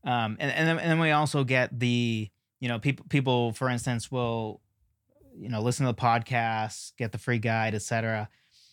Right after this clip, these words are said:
for music theory, and they'll be like, "Okay, you said that most songs use, you know, just basically all the notes and the chords that are in the key of the song,"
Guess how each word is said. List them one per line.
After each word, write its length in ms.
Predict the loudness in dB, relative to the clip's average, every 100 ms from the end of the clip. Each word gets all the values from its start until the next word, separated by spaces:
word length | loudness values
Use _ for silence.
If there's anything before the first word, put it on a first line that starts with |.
| _ _ _ -2
for 120 | 2
music 300 | 4 4 2
theory, 480 | 4 4 4 0 -4 -6
and 100 | -4
they'll 60 | 0
be 120 | 2
like, 160 | 0 0
"Okay, 400 | 2 2 2 -2 _ _ _ _ _ _ -20 _ _ _ _ -4
you 160 | -2
said 680 | 0 2 4 4 4 2 -2 -4 -2
that 180 | 0 0
most 400 | 0 2 0 -4
songs 840 | -2 0 0 0 -2 -4 -8 -12 _ _ _ -6
use, 880 | 2 4 4 4 2 2 -2 -8 -12 _ _ _
you 100 | -6
know, 140 | -6 -4
just 240 | -4 -4 0
basically 540 | 2 2 -2 -2 -2
all 240 | -2 -2 -2
the 100 | 0
notes 400 | 2 2 -2 -6
and 160 | -6
the 60 | -6
chords 400 | -2 -2 -2 -2
that 120 | 0
are 120 | 0 0
in 220 | 0 0
the 60 |
key 240 | -4 -4 -4
of 100 | -4
the 100 | -6
song," 300 | -8 -12